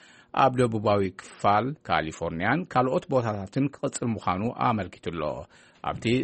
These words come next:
ዝለዓለ ብራኸ ዘሎ ከባቢ ካሊፎርንያ ብርቱዕ ዝናብ ድሕሪ ምውቅዑ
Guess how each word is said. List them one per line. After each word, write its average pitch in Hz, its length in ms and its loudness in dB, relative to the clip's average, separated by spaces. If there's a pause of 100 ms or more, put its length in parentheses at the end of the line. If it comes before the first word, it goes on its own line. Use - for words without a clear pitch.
(140)
ዝለዓለ 117 420 2
ብራኸ 113 420 2
ዘሎ 107 260 0 (300)
ከባቢ 107 320 2 (160)
ካሊፎርንያ 98 640 -2 (300)
ብርቱዕ - 340 0
ዝናብ 151 300 2
ድሕሪ 123 220 0
ምውቅዑ 127 360 4